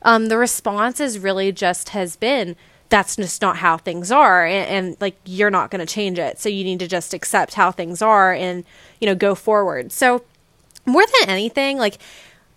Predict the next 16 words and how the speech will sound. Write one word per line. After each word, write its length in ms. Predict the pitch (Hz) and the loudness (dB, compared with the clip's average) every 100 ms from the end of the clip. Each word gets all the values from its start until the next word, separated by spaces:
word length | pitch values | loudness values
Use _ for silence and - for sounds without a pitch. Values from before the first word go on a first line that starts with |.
| _ _ - | _ _ 2
I 80 | |
kind 320 | 330 262 269 330 | 4 4 4 6
of 120 | 330 | 4
am 140 | 302 | 4
just, 260 | 285 277 - | 0 -2 0
like, 380 | 240 233 - _ _ _ - | 0 0 -14 _ _ _ -2
<laughs> 340 | 277 240 202 | 0 0 -2
making 460 | 240 240 226 247 247 | -2 0 0 0 -2
this 180 | 233 - | -2 -4
podcast 460 | 220 202 202 214 | 0 0 0 -2
as 180 | 214 202 | -2 -6
a 80 | 214 | -6
way 340 | 185 180 185 | -4 -4 -4
for 200 | 196 226 | -6 -6
me 260 | 202 190 190 | -6 -4 -6
to, 500 | - 240 214 190 | -6 -2 0 0